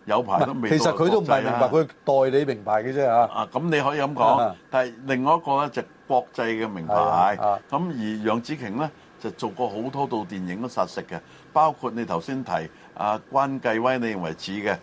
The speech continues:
Speaker 1: 成龍，噉啊，警察故事嘅三啦，
Speaker 2: 嗯。
Speaker 1: 就有合作過啦。
Speaker 2: 嗯。
Speaker 1: 噉另外有一套呢，佢做咗邦女郎啊，
Speaker 2: 係。
Speaker 1: 嗰個就係明日帝國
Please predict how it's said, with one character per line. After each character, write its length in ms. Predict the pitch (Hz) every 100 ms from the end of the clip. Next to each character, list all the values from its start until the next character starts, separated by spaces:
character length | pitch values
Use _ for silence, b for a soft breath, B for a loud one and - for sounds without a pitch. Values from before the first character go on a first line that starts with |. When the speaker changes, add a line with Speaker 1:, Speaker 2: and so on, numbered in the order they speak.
| - -
Speaker 1:
成 260 | - 98
龍， 160 | 92 87 - B B -
噉 160 | 123 139
啊， 60 | -
警 180 | 117 135
察 80 | 113
故 220 | 117 113
事 320 | - 101 95 - b -
嘅 80 | 123
三 460 | - 143 135 143
啦， 180 | 135 120 -
Speaker 2:
嗯。 220 | 117 110
Speaker 1:
就 80 | 101
有 160 | 101
合 100 | 107 -
作 120 | 110
過 180 | 110 110
啦。 140 | 123 -
Speaker 2:
嗯。 240 | 120 110 90
Speaker 1:
噉 260 | 135 165 135
另 120 | 120
外 260 | 120 117
有 240 | 117 117 143
一 40 |
套 220 | 165 127
呢， 100 | 139 - b b
佢 140 | - 117
做 160 | 117
咗 120 | 104 123 -
邦 300 | 156 147 147 143 120
女 220 | 95 107
郎 220 | 90 78
啊， 140 | 90 87 -
Speaker 2:
係。 280 | 110 107 95 87
Speaker 1:
嗰 120 | 135
個 80 | 135
就 100 | 110
係 80 | 98 -
明 340 | 98 98 95 110
日 100 | 110 -
帝 160 | 117
國 160 | 113